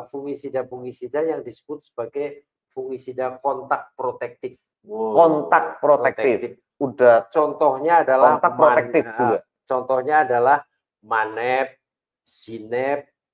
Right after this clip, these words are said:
Speaker 1: mankosep, kemudian senyawa tembaga.
Speaker 2: Oke.
Speaker 1: Itu
Speaker 3: Hmm,
Speaker 1: adalah,
Speaker 3: iya, iya,
Speaker 1: ya.
Speaker 3: iya, iya.
Speaker 1: Dan ini hanya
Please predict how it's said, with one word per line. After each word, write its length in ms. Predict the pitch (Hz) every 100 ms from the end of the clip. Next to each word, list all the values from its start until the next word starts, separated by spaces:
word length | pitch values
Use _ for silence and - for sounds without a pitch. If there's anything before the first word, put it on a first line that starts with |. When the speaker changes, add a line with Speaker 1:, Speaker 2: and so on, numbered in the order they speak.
| _
Speaker 1:
mankosep, 1120 | 113 120 113 107 - 113 - - 135 139 143 - _ _ _ _
kemudian 840 | - 107 107 104 107 107 107 107 107 104 107 107 98 92 _ _ _ _ _ _ _ _ _ _
senyawa 560 | _ - 120 110 107 110
tembaga. 880 | 110 110 110 127 127 143 156 160 -
Speaker 2:
Oke. 260 | - 104 120
Speaker 1:
Itu 220 | 113 123
Speaker 3:
Hmm, 100 | -
Speaker 1:
adalah, 280 | 120 120 131
Speaker 3:
iya, 120 | 107
iya, 120 | 98 95
Speaker 1:
ya. 80 | 92
Speaker 3:
iya, 180 | 90 85
iya. 180 | 82 78 - _ _ _
Speaker 1:
Dan 240 | 143 151 -
ini 320 | 180 220 233 226
hanya 720 | 147 147 143 151 170 202 214